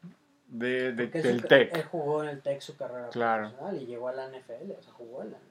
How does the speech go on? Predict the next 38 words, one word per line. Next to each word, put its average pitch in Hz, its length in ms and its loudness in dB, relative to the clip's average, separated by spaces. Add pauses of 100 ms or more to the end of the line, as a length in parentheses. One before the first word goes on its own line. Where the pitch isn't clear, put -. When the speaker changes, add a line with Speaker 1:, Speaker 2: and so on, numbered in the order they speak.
Speaker 2:
F 117 80 -18
L. 104 180 -20 (640)
No, 127 180 -10 (200)
no 139 120 -6
es 139 80 -8
que - 100 -10
haya 127 160 -8
tenido 131 220 -10
la 120 160 -10
trayectoria 123 480 -10
más 131 220 -14
estelar, 143 580 -6
pero, 165 260 0
pues, - 140 -18
es 139 180 -12
un 143 140 -8
absoluto 123 560 -14
logro. 139 300 -6
Y 131 40 -8
sobre 139 200 -4
todo, 180 420 2 (420)
aparte 208 460 4
de - 80 2
que 156 80 -6
fue 180 120 2
el 170 60 -4
primer 160 220 -2
jugador... 143 600 -2 (200)
Eh, 127 320 -10 (200)
colegial 135 720 -8
mexicano 135 720 -12
que 117 80 -20
fue 127 180 -10
a - 20 -6
la 127 160 -10
N 127 160 -18
F 120 240 -16
L, 156 180 -12